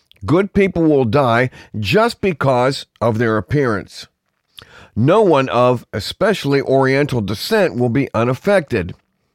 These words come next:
That means some of members of my family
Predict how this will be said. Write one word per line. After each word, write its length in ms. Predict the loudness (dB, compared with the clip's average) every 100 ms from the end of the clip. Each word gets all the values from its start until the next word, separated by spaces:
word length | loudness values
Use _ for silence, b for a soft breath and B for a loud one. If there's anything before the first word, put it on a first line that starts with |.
| _ _ b b b b b
That 200 | 0 0
means 300 | 2 2 0
some 460 | 0 0 2 2 0 _ _ _ _ _ _ _
of 200 | -4 -2
members 520 | 0 2 2 0 -2 -2
of 240 | -4 0
my 380 | 0 2 2 0
family 600 | -2 -2 0 0 -2